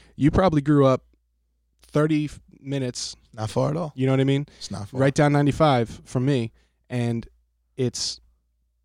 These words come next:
Speaker 1: right there.
Speaker 2: It's crazy.
Speaker 1: But it's, it's so, it's so different. And the thing that, the thing that unites us is stuff that you don't even, it's, it's not how you look. It's not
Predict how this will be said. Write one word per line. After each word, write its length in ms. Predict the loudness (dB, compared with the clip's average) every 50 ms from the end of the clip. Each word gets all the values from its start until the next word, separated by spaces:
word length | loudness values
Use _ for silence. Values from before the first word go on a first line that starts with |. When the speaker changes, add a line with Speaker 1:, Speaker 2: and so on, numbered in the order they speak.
| _ _ _ _
Speaker 1:
right 280 | -2 2 2 2 4 4
there. 320 | 2 2 2 0 -2 -4 -8 -14
Speaker 2:
It's 100 | -20 -14
crazy. 340 | -8 -6 -6 -6 -6 -8 -12 _
Speaker 1:
But 140 | 0 0 2
it's, 260 | 2 0 -2 -8 -6
it's 180 | -6 -6 -4 -4
so, 400 | -2 0 0 2 2 0 -2 -4 -6
it's 100 | -6 -2
so 120 | -2 0
different. 320 | 0 0 -2 -2 -4 -4
And 120 | -4 -4 -6
the 60 | -4
thing 240 | -2 -2 0 2 2
that, 240 | 2 2 0 -2 -8 _ _ _ _ _ _ _ _ _ _ _ _ _ _ _ _ _ _ _ _ _ _ _ _ _ _ _ _
the 160 | -6 -6 -4
thing 220 | 0 2 2 2 2
that 140 | 0 0
unites 460 | 0 -2 0 0 2 0 0 0 -2 -2
us 240 | -2 -2 -2 -4
is 80 | -4 -4
stuff 280 | 0 2 0 0 2 0
that 160 | -2 -2 -2
you 100 | -2 -4
don't 160 | -2 -2 -2
even, 500 | -2 -2 -2 -2 -4 -4 -6 -8 -12 -16 -20 _ _ _ _ _ _ _ _ _ _ _ _ _
it's, 260 | -6 -6 -4 -4 -4 -2
it's 180 | -2 -2 -2 -2
not 340 | -2 0 2 2 2 0 0
how 140 | -2 -4 -4
you 180 | -2 -4 -6
look. 240 | -6 -8 -10 -12 -12
It's 160 | -14 -10 -8
not 320 | -6 -4 -4 -4 -6 -6